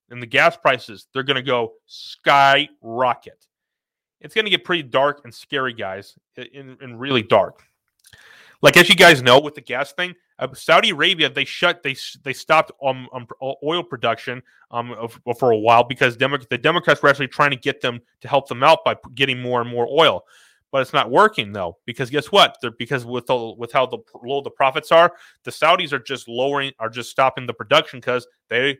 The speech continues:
they, because the profit's just not there, and they're doing more work with China, I hear. Same, same thing with Russia. So you kinda had to see it right there. That's just, it's just how it is. You have to focus on profit and f-, for your, and what's best for your country.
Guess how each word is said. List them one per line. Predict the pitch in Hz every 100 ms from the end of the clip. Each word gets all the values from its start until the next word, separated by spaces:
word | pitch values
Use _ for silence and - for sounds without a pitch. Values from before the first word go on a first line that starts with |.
| _
they, | 113 117
because | 117 113 120 113
the | 110
profit's | - 127 123 131
just | - 135 -
not | 135 -
there, | 190 160 - _ _ _ _ _ -
and | 143
they're | 160
doing | 147 175 170
more | 151 160
work | 139 165 143
with |
China, | - - 196 185
I | 107
hear. | 107 110 101 143 _ _ _
Same, | - 151 143 135
same | - 139
thing | 143
with | 135 117
Russia. | 147 185 - 92 _ _ _ _ _ _
So | - - 123 120 117 _
you | 139
kinda | 131 165 180
had | 151 147
to | -
see | - 165
it | -
right | 123 110
there. | 135 110
That's | 101 131 -
just, | 139 _ -
it's | 143
just | 190 170
how | 180 160
it | 156
is. | 175 113 _ _ _ -
You |
have | 123 147 147
to | 147
focus | - 147 135
on | 143 127
profit | - 139 131 156 147 _
and | 117 110
f-, | 117 -
for | 131
your, | 123 123
and | 120 117
what's | 120 117
best | - 123
for | -
your | 120
country. | 104 160 147 98